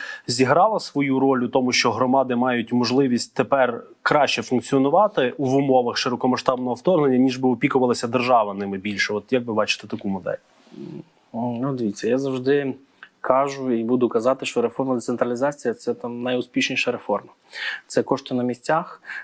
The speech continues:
Speaker 2: це, можливо, не всі повноваження на місцях, ну, вже є закон про місцеве самоврядування, та, а, я, м, розумію, що, напевно, трохи треба вдосконалити нам законодавство, щоб все ж таки чітко зрозуміти,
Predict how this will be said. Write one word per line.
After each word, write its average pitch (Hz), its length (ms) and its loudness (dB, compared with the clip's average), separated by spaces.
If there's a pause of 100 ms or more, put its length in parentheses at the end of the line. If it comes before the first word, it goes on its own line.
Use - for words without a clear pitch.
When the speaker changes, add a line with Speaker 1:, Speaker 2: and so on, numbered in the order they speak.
Speaker 2:
це, - 140 2
можливо, 139 400 2
не 120 100 0
всі 117 200 -4
повноваження 139 720 0
на 135 100 -8
місцях, 127 520 -2
ну, 120 100 -2
вже 117 160 -6
є 117 100 -2
закон 117 260 -2
про - 120 -10
місцеве 120 260 -4
самоврядування, 117 640 -4
та, 117 280 -2 (520)
а, 120 1200 -4 (1000)
я, 131 480 4
м, 117 1300 -4
розумію, 123 560 2
що, 127 160 -4
напевно, 127 480 -2 (240)
трохи 139 220 0
треба 123 260 2
вдосконалити 165 600 -2
нам 147 160 -6
законодавство, 170 640 -2
щоб - 160 -4
все - 180 -2
ж - 100 -6
таки - 220 -4
чітко - 380 0
зрозуміти, 123 600 0